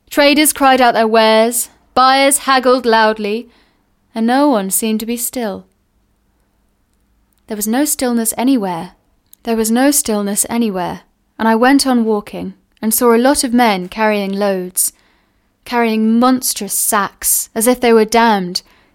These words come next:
or as if they were working out an abysmal slavery.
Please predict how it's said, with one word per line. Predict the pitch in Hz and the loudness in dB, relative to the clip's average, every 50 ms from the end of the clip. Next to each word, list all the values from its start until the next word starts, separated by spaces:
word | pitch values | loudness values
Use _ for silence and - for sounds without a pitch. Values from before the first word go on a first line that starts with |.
| _ _ | _ _
or | - 285 294 294 | 0 2 4 4
as | 277 233 254 | 4 2 0
if | 240 247 | -2 0
they | 254 233 | 2 4
were | 240 233 | 4 4
working | 226 240 240 247 247 247 240 233 | 4 4 2 2 0 0 0 2
out | 220 220 226 - | 2 2 0 0
an | 214 214 | -2 -4
abysmal | 208 - 247 247 247 240 233 208 202 | -2 2 2 2 2 2 -2 -4 -4
slavery. | 202 - - 233 233 233 220 202 196 185 180 180 185 | -4 -4 -2 -2 0 0 -2 -4 -6 -10 -10 -12 -14